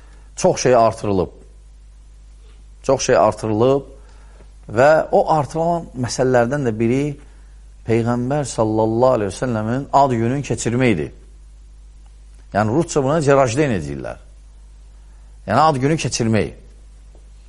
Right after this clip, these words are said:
Təbii ki, Peyğəmbər sallallahu aleyhi ve səlləm özü üçün ad günü keçirməyib. Və həmçinin də sahabələr də keçirməyib. Hansı ki, onlar onu bizdən çox istəyirdilər.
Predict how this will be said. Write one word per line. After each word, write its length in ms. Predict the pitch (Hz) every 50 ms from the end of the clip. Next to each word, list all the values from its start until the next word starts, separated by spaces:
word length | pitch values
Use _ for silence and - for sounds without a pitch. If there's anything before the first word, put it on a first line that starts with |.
| - - - - - - - - - - - - - - - - - - - - - - - - - - - - - - - - - - - - - - - - - - - - -
Təbii 220 | - 151 208 247 220
ki, 80 | - 190
Peyğəmbər 420 | 208 196 185 180 185 185 214 208 -
sallallahu 460 | - 180 165 156 156 160 170 175 151
aleyhi 100 | 123 -
ve 80 | - 175
səlləm 380 | 160 147 123 117 127 143 147 139 - - - - - - - - 120
özü 160 | 135 165 190
üçün 120 | 185 196 160
ad 160 | 180 165 151
günü 160 | 170 180 180
keçirməyib. 560 | - 165 147 - 202 185 165 107 76 65 - - - - - - - - - - - - - - - - - - - - - - - - - - - - - - - - - - - - - -
Və 100 | 98 123
həmçinin 460 | 156 170 151 - 160 147 135 131 127
də 140 | 135 151 165 170 175 175 175 - - - - - - -
sahabələr 560 | - - 143 135 139 139 135 151 175 196 196 160
də 60 | 139
keçirməyib. 540 | - 147 120 - 190 170 156 98 73 65 64 95
Hansı 300 | 139 170 160 131 151 165
ki, 40 |
onlar 300 | 180 147 160 165 175 175
onu 300 | 170 - 147 151 180 196 190 - - - - - - - - - - -
bizdən 320 | 147 151 135 190 226 208
çox 240 | - - 254 180 -
istəyirdilər. 540 | - - 135 120 90 76 85 73 65 60 -